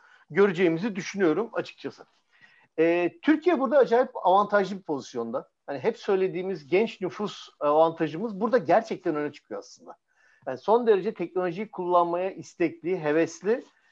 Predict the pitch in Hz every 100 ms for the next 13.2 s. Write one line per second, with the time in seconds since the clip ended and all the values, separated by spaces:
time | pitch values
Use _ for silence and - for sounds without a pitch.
0 | _ - 165 165 165 220 165 220 214 196
1 | 180 151 170 190 156 113 - _ _ _
2 | _ _ 156 156 160 156 151 240 254 -
3 | _ - 247 - 170 147 247 415 262 226
4 | 170 170 180 170 190 180 208 - 180 160
5 | 180 214 - 143 160 160 - 254 165 127
6 | 123 117 110 113 107 120 - 113 113 226
7 | - _ _ _ 160 254 233 233 180 156
8 | 277 180 190 160 156 247 214 165 170 254
9 | 165 160 160 180 - 160 165 165 160 151
10 | 170 175 160 - 156 214 185 185 175 185
11 | 185 - - _ - 160 156 - 190 -
12 | - 185 196 175 175 180 190 175 156 175
13 | 170